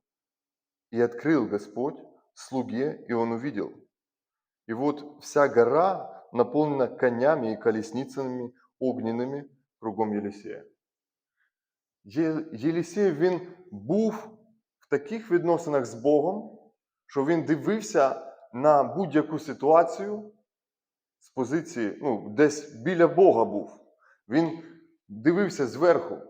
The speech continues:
і він бачив, що відбувається. Нам потрібно приходити до Бога і питати в нього не тільки те, що тут, е, в кімнаті відбувається,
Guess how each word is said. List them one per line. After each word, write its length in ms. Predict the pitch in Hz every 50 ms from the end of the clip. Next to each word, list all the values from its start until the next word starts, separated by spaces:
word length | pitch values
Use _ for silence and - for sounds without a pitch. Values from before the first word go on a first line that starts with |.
| - _ _ _ _ _ _ _ _ _ _ _ _ _ _ -
і 60 | 123
він 260 | 120 143 165 151 123 110
бачив, 360 | 170 170 170 170 - 160 135
що 180 | - - 147
відбувається. 680 | 139 143 131 127 143 147 151 147 123 104 98 - - - - - - - _ _ _ _ _ _ _ _
Нам 260 | - 135 160 175 175 -
потрібно 520 | 170 185 185 - 170 196 165 131 131 123
приходити 560 | - 127 131 - - 151 143 139 135 - 143 123
до 140 | 117 135
Бога 640 | 127 131 156 190 208 190 147 135 120 113 - - - - - _ _ _ -
і 80 | 127
питати 440 | 123 - 160 156 - 175 175 175 175
в 60 | 151
нього 260 | 151 170 170 165 165 165
не 120 | 165 165
тільки 440 | 160 165 - 233 269 254 - - 156
те, 180 | - - 151
що 420 | 143 - - 143 131 120 - - - - _ _ _ -
тут, 220 | - 180 170 175 - - _ _ _ _ _ - -
е, 120 | 107 101 95 95 - - - - _
в 100 | _ _
кімнаті 400 | - 131 127 131 123 113 - -
відбувається, 760 | 107 110 104 95 107 113 110 107 95 85 76 - - - -